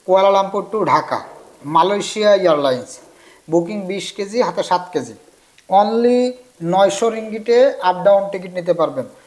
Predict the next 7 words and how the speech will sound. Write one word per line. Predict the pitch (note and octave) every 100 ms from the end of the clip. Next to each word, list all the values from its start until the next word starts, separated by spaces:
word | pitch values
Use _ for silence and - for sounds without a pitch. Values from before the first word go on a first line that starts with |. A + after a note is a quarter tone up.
| _
অতি | B3 B3 C4+
দ্রুত | G#3+ D#3+ C4+ D4 D4
আমাদের | C4 A3 G#3+
সাথে | - G#3 C#4+
যোগাযোগ | G#3 F#3+ E3+ -
করতে | F3 -
হবে। | C#3+ C3